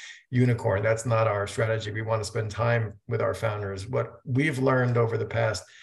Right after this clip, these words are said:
two and a half years is the importance of relationship, the importance of partnership. And so we are very unlikely to invest in a brand that, A, we've never heard of prior to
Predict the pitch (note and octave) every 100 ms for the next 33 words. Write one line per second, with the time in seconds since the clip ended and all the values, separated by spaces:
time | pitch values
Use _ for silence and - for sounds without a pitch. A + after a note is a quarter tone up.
0 | - - _ - A#2+ A2+ G#2+ A2 A#2+ A2+
1 | A2+ G#2+ G#2 G#2 - B2+ A#2+ G#2 A#2 G#2
2 | - A2+ A2+ C3 C#3 B2 C#3 - A#2+ A2
3 | G2 A#2 A2 F#2 G#2 F#2+ - - - _
4 | - D3 D3 C3 - C3+ C3+ A#2 - B2
5 | B2 A#2+ - B2 D3 D#3 C3+ C3 D3 D3
6 | C#3 C3+ B2 A2+ B2+ A#2+ D3+ D#3+ D#3 -
7 | - - _ _ - C3 C3 A2+ C3 B2+
8 | C#3+ B2+ A#2 B2 A#2+ A#2 G#2 A#2+ B2+ C3
9 | B2 B2+ C#3 C3 B2 A2+ G#2 A2 B2+ -
10 | A#2 A#2+ A2+ - A#2+ G#2+